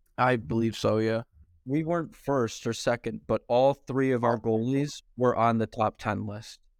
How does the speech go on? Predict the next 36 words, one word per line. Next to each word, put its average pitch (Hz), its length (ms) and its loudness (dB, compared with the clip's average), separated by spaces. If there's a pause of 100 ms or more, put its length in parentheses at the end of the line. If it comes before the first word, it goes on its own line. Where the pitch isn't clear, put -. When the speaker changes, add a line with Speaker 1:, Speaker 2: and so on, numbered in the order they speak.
(220)
Speaker 1:
And 123 140 0
that 135 60 4
Speaker 2:
Every 131 120 0
Speaker 1:
goes 165 120 -4
to 156 100 -10 (240)
show 131 140 2
Craig 131 300 -2
Anderson 120 540 0
is 107 120 -4
still - 380 -4
that 104 240 -2
guy. 107 360 -4 (260)
He 113 380 -2
Speaker 2:
Craig 175 240 -2
Anderson, - 560 -6 (420)
God, 131 400 -2 (240)
<laughs> 156 160 -2
like, 120 240 -4 (140)
I 135 100 4
don't 185 100 2
Speaker 1:
He's 143 80 -4
Speaker 2:
care 151 140 -2
how 143 120 -12 (160)
many 135 140 -2
games 123 160 0
he's 117 180 -4
played. 113 400 -2 (1120)
Speaker 1:
Mm-hmm. 120 280 -2 (120)
Speaker 2:
He, - 200 -4
he's 170 160 -4
the 160 100 0
best 156 240 2 (220)
goalie 147 140 2
on 127 80 0
the 131 60 0
team, 180 500 -4